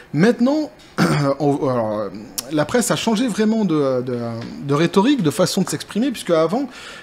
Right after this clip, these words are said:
euh, donc ceux qui n'aimaient pas, euh, la série, c'était des racistes. Euh, maintenant, ils se rendent compte qu'ils sont beaucoup à pas, à pas avoir aimé la série, donc ils ont changé de braquet.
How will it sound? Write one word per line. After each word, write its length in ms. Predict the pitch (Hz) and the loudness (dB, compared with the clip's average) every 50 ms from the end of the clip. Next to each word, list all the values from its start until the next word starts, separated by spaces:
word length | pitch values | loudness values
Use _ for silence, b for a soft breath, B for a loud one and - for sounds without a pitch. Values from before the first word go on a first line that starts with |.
| B - | B -4
euh, 220 | 139 131 123 120 117 | -2 -2 -2 -2 0
donc 200 | 135 160 160 - | 0 0 2 2
ceux 160 | - - 240 | 4 6 6
qui 160 | 240 - - | 6 6 6
n'aimaient 240 | 214 214 208 208 208 | 6 6 6 6 4
pas, 320 | 202 220 220 220 220 220 - | 2 2 2 0 0 0 0
euh, 760 | 160 143 139 135 127 127 123 120 120 117 117 110 110 107 107 110 101 139 | 0 0 0 0 0 -2 -2 -2 -4 -4 -4 -4 -4 -4 -6 -6 -6 -2
la 100 | 143 156 | 0 0
série, 320 | 151 - - 180 165 196 180 | 0 0 0 0 0 0 0
c'était 300 | - - 160 - 156 131 | 2 0 0 2 0 0
des 80 | 139 | 0
racistes. 580 | 127 123 123 - - 240 277 - - - - - - - | 0 -2 -2 -2 -2 -2 -2 -2 -2 -6 -12 -16 -20 -20
Euh, 60 | - - 110 | -20 -16 -16
maintenant, 220 | 139 143 170 180 | -10 -6 -4 -4
ils 20 | 156 | -4
se 80 | - | -4
rendent 140 | - 147 135 | -4 -6 -4
compte 160 | - 185 180 | -4 -4 -4
qu'ils 100 | - - | -4 -4
sont 80 | - 143 | -4 -4
beaucoup 300 | 139 151 147 - 180 170 | -4 -4 -4 0 0 0
à 80 | - | 2
pas, 160 | - 151 143 - | 2 2 0 0
à 100 | 139 135 | 0 -2
pas 100 | - 151 | -2 -2
avoir 180 | 143 143 147 143 | -2 -2 -2 -2
aimé 100 | 147 147 | 0 -2
la 100 | 147 139 | -2 -4
série, 320 | - - 151 147 151 147 B B B B B B B - | -4 -4 -4 -4 -4 -4 B B B B B B B -4
donc 200 | 147 127 - - | -4 -4 -4 -4
ils 80 | 131 139 | -2 -2
ont 80 | 139 | -2
changé 460 | 123 - - 233 233 190 175 214 208 | -2 0 0 0 0 2 2 2 2
de 100 | 160 143 | 2 0
braquet. 420 | 131 127 139 131 - - 269 294 | 0 0 -2 -2 -2 -2 -2 -2